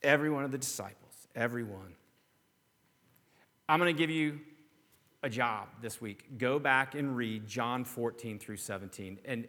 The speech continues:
and don't read it once, read it twice. And don't just read it twice, read it three times. And then read it a fourth time. What is the focus of all of those chapters? Fourteen, fifteen, sixteen, and seventeen.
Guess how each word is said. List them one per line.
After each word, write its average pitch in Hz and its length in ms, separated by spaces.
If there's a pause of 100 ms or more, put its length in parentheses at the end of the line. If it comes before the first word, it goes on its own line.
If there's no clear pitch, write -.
and 123 180
don't 143 280
read 190 140
it 190 120
once, 123 380
read 139 160
it - 80
twice. 139 380
And 117 100
don't 165 180
just 208 160
read 208 120
it - 100
twice, 139 340
read 151 140
it - 120
three 208 360
times. 135 400 (300)
And 156 220
then 170 460 (240)
read 165 220
it 165 100
a - 20
fourth 151 360
time. 101 320 (420)
What 143 240
is 226 140
the 202 100
focus 180 840 (140)
of 139 220 (180)
all 185 320
of 160 100
those 156 240
chapters? 113 600 (720)
Fourteen, 165 420
fifteen, 151 480
sixteen, 139 560
and 113 160
seventeen. 101 720